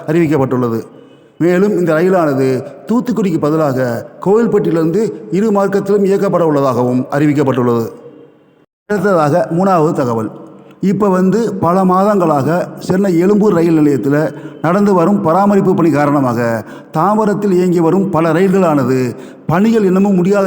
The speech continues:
காரணத்தினால ரெண்டாயிரத்தி இருபத்தாறு பிப்ரவரி ரெண்டாம் தேதி வரைக்கும் மீண்டும் தொடர்ச்சியாக தாம்பரத்திலிருந்து இயக்கப்படும் என தென்னக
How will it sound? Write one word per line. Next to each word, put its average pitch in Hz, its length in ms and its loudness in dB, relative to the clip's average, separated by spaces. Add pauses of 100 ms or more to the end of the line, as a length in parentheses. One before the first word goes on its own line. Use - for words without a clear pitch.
காரணத்தினால 143 540 0 (560)
ரெண்டாயிரத்தி 190 540 2
இருபத்தாறு 175 480 0 (140)
பிப்ரவரி 208 440 0
ரெண்டாம் 180 300 0
தேதி 151 160 0
வரைக்கும் 135 340 -2 (420)
மீண்டும் 214 420 0
தொடர்ச்சியாக 185 600 -2 (240)
தாம்பரத்திலிருந்து 165 800 2 (380)
இயக்கப்படும் 180 520 2
என 135 80 2 (300)
தென்னக 190 240 0